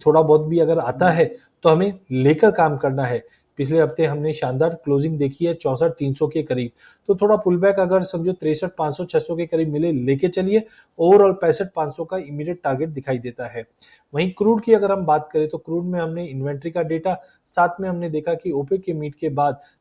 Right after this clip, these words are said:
प्राइसेस में कहीं ना कहीं दबाव बना है, but अभी भी ब्रेंट क्रूड कहीं ना कहीं एटी डॉलर के ऊपर ही मेंटेन है, जो कहीं ना कहीं तेजी का रुख अभी भी देता है। वॉलेटिलिटी बनी हुई रहेगी। अगले हफ्ते के लिए ये पुलबैक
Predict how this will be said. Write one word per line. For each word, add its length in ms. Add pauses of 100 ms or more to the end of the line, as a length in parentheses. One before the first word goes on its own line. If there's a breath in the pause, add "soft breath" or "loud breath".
प्राइसेस 340
में 80
कहीं 160
ना 100
कहीं 160
दबाव 300
बना 180
है, 140
but 120
अभी 220
भी 140
ब्रेंट 360
क्रूड 220 (320 soft breath)
कहीं 140
ना 120
कहीं 280
एटी 260
डॉलर 280
के 160
ऊपर 300
ही 160
मेंटेन 360
है, 180
जो 180
कहीं 180
ना 120
कहीं 220
तेजी 340
का 120
रुख 240
अभी 200
भी 120
देता 300
है। 180 (360 soft breath)
वॉलेटिलिटी 440
बनी 260
हुई 160
रहेगी। 380 (320 soft breath)
अगले 240
हफ्ते 240
के 120
लिए 180 (100)
ये 120
पुलबैक 400